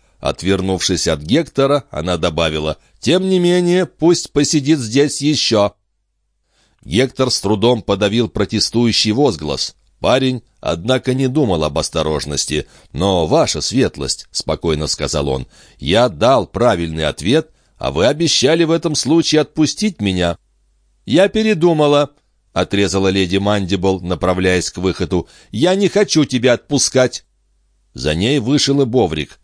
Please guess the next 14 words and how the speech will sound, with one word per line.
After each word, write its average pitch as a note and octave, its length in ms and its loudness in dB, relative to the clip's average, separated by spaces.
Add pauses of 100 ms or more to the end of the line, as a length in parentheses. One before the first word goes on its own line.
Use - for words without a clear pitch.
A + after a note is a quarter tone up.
(160)
бросив F#2+ 460 0
злобный F2+ 460 -2
взгляд F2 420 -2
на F2+ 100 -4
Гектора. D2+ 600 -4 (640)
В C#2 100 -4
отчаянии G#2 680 0
посмотрев F2+ 640 -2
на D#2+ 140 -2
пленника, A#2 640 0 (280)
Гектор A2+ 540 -2
последовал F#2 640 -2
за F2 200 0
ними. D2+ 360 -4